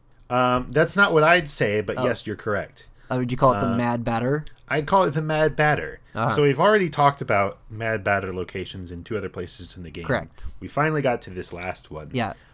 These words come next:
Speaker 1: And yes, it was the Mad Batter before.
Speaker 2: Yeah.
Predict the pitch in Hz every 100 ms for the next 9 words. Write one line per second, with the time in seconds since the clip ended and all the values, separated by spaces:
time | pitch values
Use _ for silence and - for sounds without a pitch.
0 | - 110 113 107 113 143 - - - -
1 | 123 120 127 147 143 147 120 135 165 139
2 | 143 151 135 110 104 - 135 110 - -
3 | 107 - 120 -